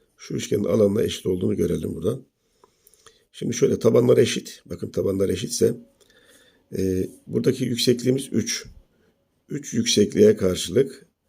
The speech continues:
on iki birimlik bir alan gelmişse, sevgili gençler, burası da bakın iki yüksekliğimiz var. İki yüksekliğe karşılık,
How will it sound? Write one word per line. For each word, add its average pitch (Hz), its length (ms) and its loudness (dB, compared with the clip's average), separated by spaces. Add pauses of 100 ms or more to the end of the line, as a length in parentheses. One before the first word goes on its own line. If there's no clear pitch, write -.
(360)
on 131 160 -2
iki 120 280 -4
birimlik 101 420 0
bir 95 120 -2
alan 95 300 2
gelmişse, 90 560 0
sevgili 110 320 -2
gençler, 87 300 -4
burası 101 280 2
da 107 100 4
bakın 107 360 -4 (200)
iki - 420 -2 (420)
yüksekliğimiz 85 600 -4
var. 127 200 2 (640)
İki - 220 -10
yüksekliğe 101 600 2
karşılık, 90 500 -2